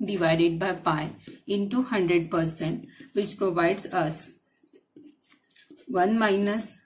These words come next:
root three divided by two into hundred percent. Okay, which is equal to thirteen point four percent.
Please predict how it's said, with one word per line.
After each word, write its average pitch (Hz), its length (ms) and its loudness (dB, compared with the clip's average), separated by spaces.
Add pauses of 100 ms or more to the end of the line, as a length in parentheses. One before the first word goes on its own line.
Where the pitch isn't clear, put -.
root 202 320 0
three 233 180 -2
divided 165 540 0
by 208 240 -4 (240)
two 180 280 -2 (220)
into 190 480 0 (160)
hundred 170 400 2
percent. - 440 -6 (680)
Okay, 254 240 0
which - 280 -16
is 185 180 0
equal 175 320 0
to 180 240 -4
thirteen 220 600 0
point 196 280 -2
four 185 340 2
percent. - 560 -4